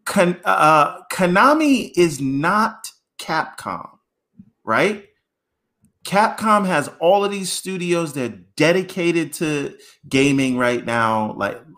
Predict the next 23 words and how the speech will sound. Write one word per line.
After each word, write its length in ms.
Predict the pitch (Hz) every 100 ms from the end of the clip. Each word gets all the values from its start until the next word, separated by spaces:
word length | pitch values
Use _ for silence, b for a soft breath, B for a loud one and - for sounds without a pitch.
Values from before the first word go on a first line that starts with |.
| -
always, 640 | 127 156 143 120 110 107 -
always 420 | 127 147 147 135
have 340 | 139 127 113
been. 320 | 107 101 98 - _ _ _ -
Konami, 720 | - 135 151 180 185 180 170
not 260 | 139 147 143
so 180 | - 135
much. 320 | 120 90 -
They're, 240 | 131 165
they're, 400 | 135 156 175 175 175
they're, 320 | 143 156 170
seems 420 | - - 220 214
like 200 | 185 180
they're 120 | 160 147
more 220 | 147 147
concerned 480 | 135 120 139 131 120
with 180 | 123 - b b _
licensing 640 | 107 131 131 123 117 123 120
out 260 | 113 110
anime 400 | 104 110 98 95
properties, 540 | - 92 92 90 - 101
right? 300 | 110 139 - _ _ _ _
Like, 340 | - 120 113